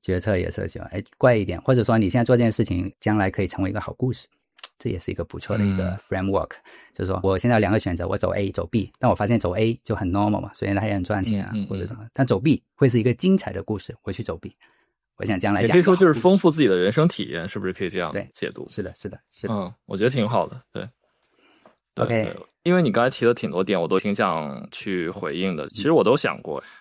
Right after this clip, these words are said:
Speaker 2: 就先说那个身体嘛，就我，对于我的优先级是有一个很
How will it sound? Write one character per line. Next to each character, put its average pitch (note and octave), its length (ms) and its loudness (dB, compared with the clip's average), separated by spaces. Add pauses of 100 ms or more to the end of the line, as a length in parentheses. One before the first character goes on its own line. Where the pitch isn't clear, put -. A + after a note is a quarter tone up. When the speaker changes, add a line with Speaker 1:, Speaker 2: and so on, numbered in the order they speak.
(140)
Speaker 2:
就 E3 140 0
先 F#3 180 2
说 F3+ 160 6
那 F3 80 4
个 C3+ 100 4
身 D3 200 0
体 - 180 -4
嘛， C#2 180 -10
就 A#2 160 0
我， E2+ 240 0
对 D#3+ 140 4
于 F3 40 6
我 C#3+ 180 6
的 E2+ 380 -2 (120)
优 B2+ 160 2
先 D3 160 0
级 F#2 200 -6
是 G2 100 -6
有 F2+ 100 -2
一 E2 60 -6
个 G2+ 100 -6
很 F#2 140 -8